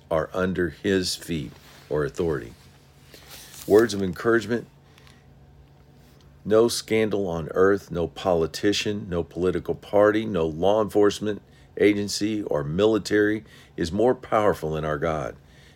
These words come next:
There is no news of the evil that people commit that should dishearten us, because our God overcomes them all. Know this helps keep our eye on the ball and our real mission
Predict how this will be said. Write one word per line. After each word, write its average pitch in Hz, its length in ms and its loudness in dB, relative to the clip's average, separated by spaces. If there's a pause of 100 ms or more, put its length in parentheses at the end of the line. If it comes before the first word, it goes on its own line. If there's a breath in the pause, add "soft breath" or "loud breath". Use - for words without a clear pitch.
(100)
There 120 160 6
is 139 180 4
no 123 220 4
news 95 640 -2 (240)
of 80 180 -2
the 82 220 -6
evil 80 380 -4
that 71 180 -6
people 82 320 -6
commit 78 440 -6
that 69 140 -6
should 78 300 -4
dishearten 90 580 -4
us, 60 240 -12 (380 loud breath)
because 104 460 -2
our 131 200 0
God 92 440 0
overcomes 85 680 -2
them 78 180 -4
all. 76 340 -4 (640 soft breath)
Know 113 340 2
this 95 440 -4 (220)
helps 101 300 0
keep - 340 -4
our 85 200 2
eye 90 260 0
on 80 100 -2
the 73 80 -6
ball 85 400 4
and 71 80 -6
our 71 140 -2
real 95 360 2
mission 69 460 -8